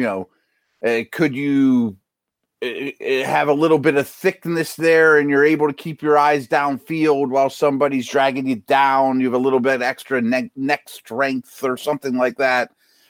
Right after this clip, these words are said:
I mean, I'm really making this up on the fly of why that would be m-, beneficial.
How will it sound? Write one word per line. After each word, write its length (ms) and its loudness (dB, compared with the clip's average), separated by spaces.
I 80 4
mean, 180 0
I'm 220 4
really 200 6
making 260 0
this 140 -4
up 140 0
on 100 0
the 80 -6
fly 360 0
of 180 -2
why 360 0
that 220 0
would 140 -6
be 140 -2
m-, 280 -2
beneficial. 760 0